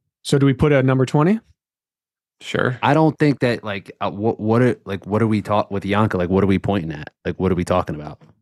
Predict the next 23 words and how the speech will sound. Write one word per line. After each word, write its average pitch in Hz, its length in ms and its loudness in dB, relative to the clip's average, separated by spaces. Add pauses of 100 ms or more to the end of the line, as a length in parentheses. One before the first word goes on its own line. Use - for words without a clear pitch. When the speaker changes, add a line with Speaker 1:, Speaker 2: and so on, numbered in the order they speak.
(580)
Speaker 3:
Are 107 60 2
we 110 60 2
just 90 120 -2
adding 101 360 2
someone 101 280 0
for 104 120 -4
the 90 80 -6
sake 101 200 -2
of 85 80 -4
adding 92 240 0
somebody, 123 380 2
or, 104 60 4
like, 90 240 0
is 87 120 -4
there 87 400 0 (1600)
Speaker 2:
Let 104 100 -6
me 95 60 -8
pull - 180 -10
it - 60 -14
up. - 160 -16 (1400)
Speaker 3:
Pull 175 260 2
it 127 100 2
up. 98 400 0